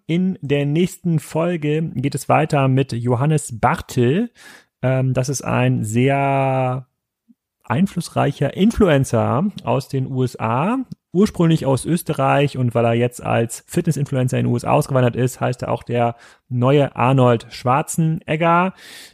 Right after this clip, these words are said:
Der hat auch eine sehr bekannte Freundin, die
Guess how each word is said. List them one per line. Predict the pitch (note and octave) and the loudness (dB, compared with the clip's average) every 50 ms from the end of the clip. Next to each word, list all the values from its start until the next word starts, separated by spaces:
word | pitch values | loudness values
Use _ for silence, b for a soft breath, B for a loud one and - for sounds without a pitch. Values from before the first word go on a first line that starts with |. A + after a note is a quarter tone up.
| B | B
Der | C3 C3 | -2 -2
hat | C#3 | 0
auch | C#3 B2+ | 0 -2
eine | B2+ C3 C#3 C#3 C#3 C3+ C3 A#2 | -2 0 0 2 2 2 0 -2
sehr | A2 G#2 G#2+ C3 D3 D#3+ F3 E3+ | -6 -4 -2 0 0 0 0 -2
bekannte | D#3+ - - C#3 - - - D#3 D#3+ - D3+ C#3+ C#3 C#3 - | -2 -4 -4 -6 -4 -4 -4 -4 -2 0 0 0 0 -2 -6
Freundin, | - - - - B2 C3+ D3+ E3+ F#3+ F#3+ D3 B2+ B2+ C3+ D3 F#3 A3 B3 A3 - _ _ _ - | -10 -16 -12 -6 -2 0 2 2 2 2 2 4 4 4 4 4 4 2 0 -4 _ _ _ -2
die | C3+ C#3 D3 D3 D3 C#3+ C#3 | 0 2 2 2 2 2 0